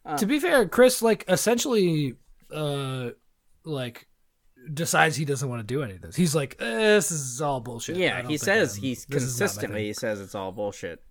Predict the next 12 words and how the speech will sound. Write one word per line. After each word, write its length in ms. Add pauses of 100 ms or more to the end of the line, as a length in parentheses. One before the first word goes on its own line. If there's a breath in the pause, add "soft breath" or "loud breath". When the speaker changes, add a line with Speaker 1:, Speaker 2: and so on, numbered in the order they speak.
(120)
Speaker 1:
And 260
he 120
does 280
Speaker 2:
Yeah, 40
Speaker 1:
agree 200
to 80
go 120
Speaker 2:
yeah. 40
Speaker 1:
to 80
group 240
therapy. 640 (480 soft breath)
And, 680